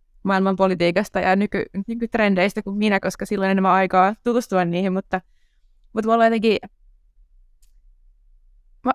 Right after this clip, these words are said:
mä huomaan, että mä oon niinku sitä kautta ehkä kans tosi paljon ite reflektoinut sitä, että mitä mä mietin työelämästä. Et totta kai sieltä on niinku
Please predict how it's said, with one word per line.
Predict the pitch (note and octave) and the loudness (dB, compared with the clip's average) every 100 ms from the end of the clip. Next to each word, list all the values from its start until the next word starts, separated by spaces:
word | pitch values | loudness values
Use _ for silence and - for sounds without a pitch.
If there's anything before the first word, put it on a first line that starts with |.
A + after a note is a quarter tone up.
| B3+ | -2
mä | |
huomaan, | D4+ D#4 C#4+ B3+ | 0 0 2 0
että | B3 | 2
mä | A#3+ | 2
oon | A#3+ | 0
niinku | A#3+ A#3+ | 0 -6
sitä | - D#4 D#4 C#4+ | -6 -4 -4 -2
kautta | G#3 F#3 - G3+ F3+ | 0 -2 -4 -6 -4
ehkä | F#3+ F#3+ | -4 -4
kans | F#3+ F3+ F#3 - | -2 -2 -4 -8
tosi | G#3 G3+ | -6 -4
paljon | F#3+ F3+ F3 | -2 -2 -2
ite | G3+ G#3 | -2 -2
reflektoinut | E3 E3 - E3 - A#2+ D3 | -2 -4 -4 -8 -6 -6 -6
sitä, | - D#3+ | -4 -4
että | E3+ | -2
mitä | D#3+ E3 | -4 -2
mä | E3+ | -2
mietin | D#3 - - - | -2 -6 -8 -6
työelämästä. | D#3+ D3+ B2+ F#3 F#3+ - G3 | -4 -2 -2 -2 -4 -6 -8
Et | F#3 | -6
totta | G#3+ G#3+ G#3 | -6 -6 -2
kai | G#3+ F3+ | 0 0
sieltä | F3+ D#3+ D#3+ | 0 0 0
on | D#3+ | -2
niinku | D#3+ - | -2 -4